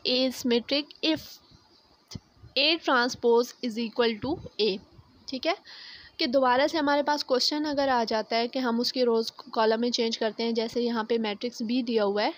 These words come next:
ठीक है, इसमें अब हमारे पास अगर मैं rows को कॉलम बनाना चाहूँ तो टू zero first row है, तो इसको मैं कॉलम बनाऊँगी टू ज़ीरो। इसी तरीके से second row है ज़ीरो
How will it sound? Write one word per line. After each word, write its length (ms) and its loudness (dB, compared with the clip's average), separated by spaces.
ठीक 160 -8
है, 160 -2
इसमें 240 0
अब 120 0
हमारे 300 2
पास 340 0
अगर 160 0
मैं 200 2
rows 260 4
को 120 2
कॉलम 320 0
बनाना 360 -2
चाहूँ 440 -2
तो 80 2
टू 540 0
zero 400 2
first 500 -2
row 100 -2
है, 220 -6
तो 120 -6
इसको 220 -4
मैं 140 0
कॉलम 320 0
बनाऊँगी 400 -2
टू 220 -4
ज़ीरो। 320 -2
इसी 180 -2
तरीके 360 0
से 140 -6
second 560 -2
row 140 4
है 280 0
ज़ीरो 580 0